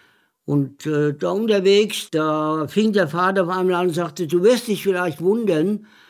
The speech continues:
äh, dass du alles, was du säst, dass das immer wieder kaputt geht. Ich will dir sagen, ich mach das, ich mach's kaputt." Also ich, "Papa, warum machst du denn das?" "Oh", sagt er, "weißt du,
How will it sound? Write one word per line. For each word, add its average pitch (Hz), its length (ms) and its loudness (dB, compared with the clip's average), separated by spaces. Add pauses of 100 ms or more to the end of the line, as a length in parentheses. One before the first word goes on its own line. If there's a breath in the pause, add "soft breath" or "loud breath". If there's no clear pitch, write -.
(220 soft breath)
äh, 151 160 -2
dass 156 280 -4
du 170 280 2
alles, 202 320 0
was 185 160 0
du 160 160 -4
säst, 196 580 2
dass 151 160 -2
das 151 220 -4
immer 160 220 0
wieder 156 200 2
kaputt 147 440 -4
geht. 110 340 -2 (540 soft breath)
Ich - 120 -10
will 185 120 4
dir 170 140 2
sagen, 151 400 2
ich 156 220 -2
mach 147 220 0
das, - 400 -12
ich 110 140 -8
mach's 147 200 -4
kaputt." 135 540 -6 (1300)
Also 131 280 -2
ich, 123 120 -4
"Papa, 131 280 0
warum 120 160 0
machst 117 340 -2
du 196 140 -4
denn 180 100 -8
das?" 123 200 -2 (1600)
"Oh", 147 300 2
sagt 135 320 -4
er, 131 300 -2
"weißt 135 300 -2
du, 160 340 2